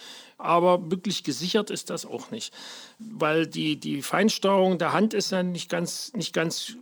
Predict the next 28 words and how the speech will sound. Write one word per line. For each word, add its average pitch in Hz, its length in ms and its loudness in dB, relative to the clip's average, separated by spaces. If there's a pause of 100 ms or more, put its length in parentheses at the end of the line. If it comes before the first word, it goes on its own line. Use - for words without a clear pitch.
un-, 202 260 2
ohne. 135 380 2
Also 131 240 -2
man 139 180 2
merkt 147 280 2
es 151 100 -4
ja, 151 140 -2
wenn 143 100 0
man 139 220 -2
wirklich 139 280 -4
mal 139 220 4
was - 380 -4 (800)
extrem 165 520 2
Fummeliges 190 800 4 (100)
als - 280 0
Rechtshänder 170 420 2
mit 143 160 0
der 131 80 0
linken 185 300 4
Hand 202 180 4
machen 196 240 4
muss, 214 360 4
weil 151 420 0 (200)
man 143 220 -4
rechts - 260 -4
gerade 143 280 0
nicht 135 180 -4
rankommt. 226 520 2